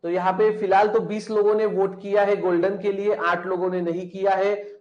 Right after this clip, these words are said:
बचे हुए बारह लोगों ने कुछ भी नहीं बोला है। ठीक है, Yes, Good good good।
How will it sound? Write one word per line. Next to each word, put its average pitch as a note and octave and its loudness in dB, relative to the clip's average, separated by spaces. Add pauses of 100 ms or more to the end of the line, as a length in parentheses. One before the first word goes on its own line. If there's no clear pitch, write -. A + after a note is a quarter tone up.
बचे E3+ 0
हुए G3+ 2
बारह F3 4
लोगों F#3 0
ने G3+ -2
कुछ F#3+ -6
भी G3 -2
नहीं F#3 -2
बोला C3+ -2
है। A2 -14 (400)
ठीक F3+ -4
है, G2+ -6 (500)
Yes, D#3+ -2 (460)
Good D#3+ -4
good E3 -2
good। F3+ -2